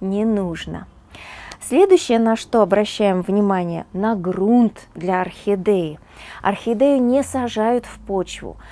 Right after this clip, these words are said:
её сажают в кусочки коры, мха, именно так, как она привыкла расти в своих тропических условиях. Итак, орхидею вам подарили.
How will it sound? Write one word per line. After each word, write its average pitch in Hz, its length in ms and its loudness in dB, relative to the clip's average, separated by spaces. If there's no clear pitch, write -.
её 220 280 4
сажают 214 640 -2
в - 100 -20
кусочки 185 640 -2
коры, 220 680 2
мха, 269 580 -2
именно 233 380 0
так, 381 180 -4
как 277 200 -6
она 214 180 -4
привыкла 208 600 -4
расти 240 640 -2
в - 60 -20
своих 196 460 -2
тропических 208 920 -6
условиях. 170 880 -8
Итак, 262 380 0
орхидею 254 640 2
вам 185 200 2
подарили. 175 800 0